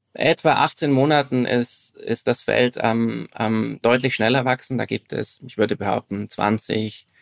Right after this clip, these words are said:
zwanzig bis, bis vielleicht vierzig sogar Neugründungen pro Jahr. Mm, vor-, vornehmlich in den, in den U S A, weil, weil es da sehr starke staatliche Förderung gibt für,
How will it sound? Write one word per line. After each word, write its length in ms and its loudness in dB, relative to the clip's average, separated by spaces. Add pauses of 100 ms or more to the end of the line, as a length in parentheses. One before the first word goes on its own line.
(320)
zwanzig 500 0
bis, 520 -6
bis 340 -4 (500)
vielleicht 280 0
vierzig 420 0
sogar 380 0 (300)
Neugründungen 680 0
pro 140 0
Jahr. 280 0 (600)
Mm, 340 2
vor-, 200 2
vornehmlich 500 2
in 80 -2
den, 260 0
in 200 0
den 160 -2
U 80 2
S 180 -4
A, 340 -2
weil, 360 -2
weil 140 -2
es 100 -10
da 180 0
sehr 180 -4
starke 360 -2
staatliche 460 -4
Förderung 440 -2
gibt 240 -6
für, 380 -8